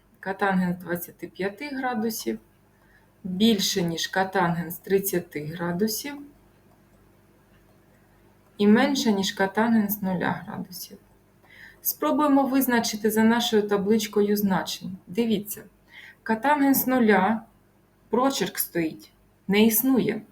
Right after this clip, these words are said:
Пригадаємо, що катангенс — це в нас косінус поділити на синус. Саме коли кут дорівнює нулю, У знаменнику у нас синус нуля — це нуль.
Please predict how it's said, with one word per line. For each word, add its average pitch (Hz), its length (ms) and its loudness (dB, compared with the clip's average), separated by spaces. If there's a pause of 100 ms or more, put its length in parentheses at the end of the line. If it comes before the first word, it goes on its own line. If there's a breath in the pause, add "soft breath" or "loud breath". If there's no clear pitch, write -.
(720 soft breath)
Пригадаємо, 226 640 2
що 196 200 -4
катангенс — 247 640 0
це 208 120 -2
в 196 40 0
нас 180 240 -2
косінус 226 800 -2 (340)
поділити 208 560 2
на 254 140 -4
синус. 208 640 -6 (2000 soft breath)
Саме 277 400 0
коли 247 340 0
кут 226 320 -4
дорівнює 196 540 6
нулю, 196 420 0 (480 soft breath)
У 202 80 2
знаменнику 202 720 0
у 185 60 2
нас 180 300 0
синус 202 400 2
нуля — 190 540 0 (800)
це 240 440 0
нуль. 220 380 4